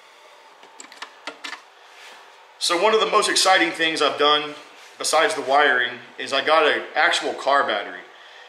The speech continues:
And it fits in here pretty well. I was gonna go ahead and just get a sixty-two dollar, three hundred fifty cranking amp, uh, lawn battery like we do, normally would use. There was a car battery in this thing when I got it from the junkyard.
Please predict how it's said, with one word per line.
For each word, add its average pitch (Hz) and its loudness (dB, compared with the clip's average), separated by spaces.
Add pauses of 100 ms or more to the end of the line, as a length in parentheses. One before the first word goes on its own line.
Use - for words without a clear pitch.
(180)
And 127 0
it 135 -4
fits 190 0
in 190 -2
here 170 -2
pretty 151 -4
well. 127 0
I 127 -2
was 139 -8
gonna 175 0
go 170 4
ahead 156 0
and 151 -6
just 143 -6
get 156 -2
a 131 0
sixty-two 147 -4
dollar, 135 2
three 143 -8
hundred 127 -4
fifty 131 -10
cranking 123 -6
amp, 123 -4 (280)
uh, 110 -4
lawn 123 0
battery 127 2
like 117 -6
we 117 -10
do, 127 -8 (120)
normally 127 -8
would 120 -12
use. 139 -8 (480)
There 196 0
was 302 0
a 220 -2
car 196 2
battery 170 4
in 185 -4
this 147 -2
thing 139 -4
when 123 -2
I 113 -2
got 135 2
it 123 -4
from 113 -10
the 110 -12
junkyard. 107 -6